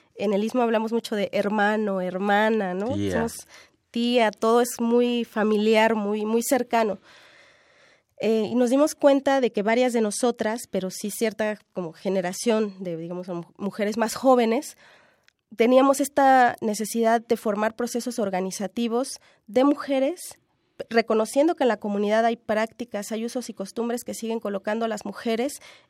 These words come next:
Speaker 1: en una situación de desigualdad frente a los hombres en la comunidad.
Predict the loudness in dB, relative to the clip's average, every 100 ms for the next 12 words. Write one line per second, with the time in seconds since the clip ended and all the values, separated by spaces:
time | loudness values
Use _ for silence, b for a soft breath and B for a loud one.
0 | _ 0 0 -4 _ 2 2 2 -4 -4
1 | -4 -2 0 -2 -4 -4 -2 -2 -2 -6
2 | -4 -4 -4 -4 -6 -6 -6 -6 -10 -4
3 | 0 0 -4 -8 -8 -8 -10